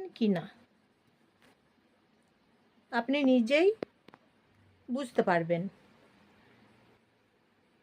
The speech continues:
আপনি যখন এইগুলো পাবেন, এই ছয় রকম, তখন আপনি একজন সাকসেসফুল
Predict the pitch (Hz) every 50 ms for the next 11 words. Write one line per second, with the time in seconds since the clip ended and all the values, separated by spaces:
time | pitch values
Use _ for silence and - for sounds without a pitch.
0 | _ _ _ _ _ - 233 226 - 247 262 240 262 240 240 - 269 285 330 370
1 | - _ _ _ _ _ _ _ _ _ _ _ _ _ _ _ _ _ _ _
2 | _ _ 285 262 269 269 262 277 285 294 320 330 330 _ - 233 226 226 220 247
3 | 269 240 202 180 180 175 - _ _ _ _ _ _ _ _ _ _ _ _ _
4 | _ _ _ _ _ _ _ _ _ _ 233 240 233 - 247 240 240 233 226 208
5 | 202 - - 175 170 196 202 - _ _ _ _ _ _ _ _ _ _ _ _
6 | _ _ - 233 233 233 - 285 285 262 233 214 - - 233 240 233 220 208 202
7 | 202 226 240 311 381 - _ _ _ _ - 247 233 226 - - - 240 240 247
8 | 233 - - - - - _ - - 247 269 302 381